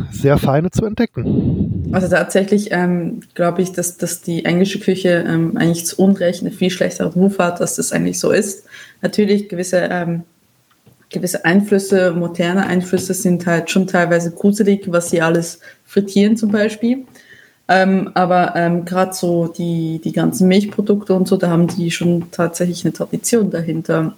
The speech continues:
Speaker 2: Und auch so ein, so ein schöner Yorkshire, äh, Yorkshire Pudding, also diese quasi wie diese Pas-, Pasteten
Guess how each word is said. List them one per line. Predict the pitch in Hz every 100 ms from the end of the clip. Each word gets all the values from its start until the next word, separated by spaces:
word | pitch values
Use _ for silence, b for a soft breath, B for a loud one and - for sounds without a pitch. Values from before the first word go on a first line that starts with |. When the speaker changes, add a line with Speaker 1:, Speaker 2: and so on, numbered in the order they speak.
| _ - - _ _ _ -
Speaker 2:
Und | 180 170
auch | 170
so | - 175
ein, | 170 - B B
so | -
ein | 196
schöner | 208 208
Yorkshire, | 180 190 202 - 196 - -
äh, | - -
Yorkshire | 196 196 - 202
Pudding, | 214 208 254 190
also | 180
diese | 190 180 175
quasi | - 185 180 175
wie | 180
diese | 190 180
Pas-, | - 202 - - -
Pasteten | 185 - - 202 -